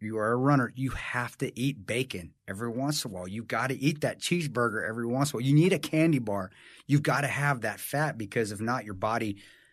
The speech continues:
it's, it's gotta feed on something. Then it'll start to feed on your muscle, and then you start to break down.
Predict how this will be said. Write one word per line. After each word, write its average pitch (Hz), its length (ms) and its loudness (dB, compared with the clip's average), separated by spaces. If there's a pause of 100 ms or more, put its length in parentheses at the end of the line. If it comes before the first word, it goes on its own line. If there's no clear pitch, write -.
(160)
it's, 143 260 -2
it's 143 180 0
gotta 131 220 2
feed 180 320 2
on 123 120 4
something. 123 220 0
Then 123 100 0
it'll 131 100 0
start 123 180 -6
to - 80 -8
feed 120 240 -4
on 107 120 -2
your 92 120 -2
muscle, 104 420 -4
and 104 160 -4
then 131 140 4
you 135 80 6
start 110 240 -2
to 95 80 -14
break 87 280 -8
down. 85 280 -12